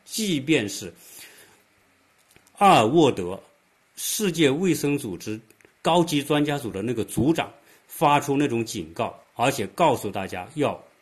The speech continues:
注意学习用中国的方法来对待疫情，他们都是不认为这是有多么了不起的建议。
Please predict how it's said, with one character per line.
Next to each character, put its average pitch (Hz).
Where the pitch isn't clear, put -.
注 170
意 117
学 104
习 117
用 107
中 170
国 147
的 101
方 104
法 95
来 87
对 113
待 95
疫 107
情， 85
他 -
们 131
都 180
是 -
不 143
认 180
为 92
这 156
是 123
有 95
多 135
么 135
了 87
不 107
起 -
的 82
建 95
议。 90